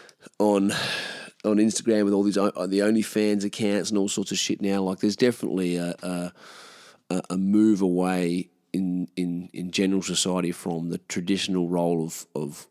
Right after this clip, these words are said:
of women being more sensitive and caring and, and, and, and, and interested in long-term relationships and more into the whole casual sex thing at the, on, at the same, on the same kind of level as younger men typically have been.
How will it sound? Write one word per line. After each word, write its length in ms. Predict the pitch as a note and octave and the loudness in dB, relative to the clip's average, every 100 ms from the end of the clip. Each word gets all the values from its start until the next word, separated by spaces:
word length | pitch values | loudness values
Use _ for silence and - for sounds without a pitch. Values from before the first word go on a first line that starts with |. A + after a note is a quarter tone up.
| - | -6
of 160 | E2+ | -6
women 420 | E2 F2+ F2+ F2 | -2 2 2 2
being 420 | F2+ F2+ F2 E2+ - _ _ _ _ _ | 0 0 -2 -4 -10 _ _ _ _ _
more 220 | F#2 E2+ | -2 0
sensitive 500 | E2 G2+ F#2 F#2+ F#2 | 0 0 0 -2 -2
and 140 | E2+ E2+ | -2 -6
caring 400 | - F#2 F2+ F#2 | -2 0 0 -2
and, 240 | E2 D#2+ | -4 -6
and, 240 | F2 F2 F2 | -8 -8 -8
and, 200 | F2+ F2 - | -8 -8 -6
and, 260 | F2+ F2 E2 - | -6 -6 -8 -12
and 360 | E2 D#2+ D#2+ - _ _ _ | -12 -10 -12 -16 _ _ _
interested 480 | G#2+ A2 G#2+ G2 F#2+ | 2 2 2 2 0
in 80 | F2+ | 2
long-term 400 | F2+ F2+ G2 F#2 | 2 2 0 0
relationships 640 | F2+ F2 F2+ F#2 F#2+ - | 2 0 -2 -4 -4 -2
and 120 | F2+ F2+ | -2 0
more 240 | F2 E2+ | 2 2
into 160 | F2 F2 | 0 -2
the 80 | |
whole 180 | F2 F2 | -4 -4
casual 400 | E2+ F#2 F2+ E2+ | -4 -4 -4 -4
sex 320 | - F#2+ E2+ | -2 -2 -2
thing 180 | - F#2 - | -2 -4 -4
at 160 | E2 - | -10 -8
the, 120 | G2 - | -8 -4
on, 100 | G2+ | -2
at 180 | G2 - | -4 -6
the 80 | F2+ | -2
same, 560 | - - G#2 G2 F#2 F2 | 0 2 2 2 2 0
on 100 | F#2+ | 0
the 80 | F2+ | 0
same 340 | - A2 F#2+ | 2 2 2
kind 160 | F#2 F2 | 2 0
of 60 | |
level 460 | E2+ F#2 F#2 F#2 F2 | 0 2 2 2 0
as 180 | E2+ F2 | 0 0
younger 380 | F#2 F2 F#2 F2 | -2 0 -2 -2
men 400 | F2 F2+ G2+ G2+ | -2 -2 -2 -4
typically 420 | - G2+ - F#2 | -6 -6 -4 -2
have 220 | F#2 F2+ | -2 -2
been. 240 | G2+ A#2+ | 0 0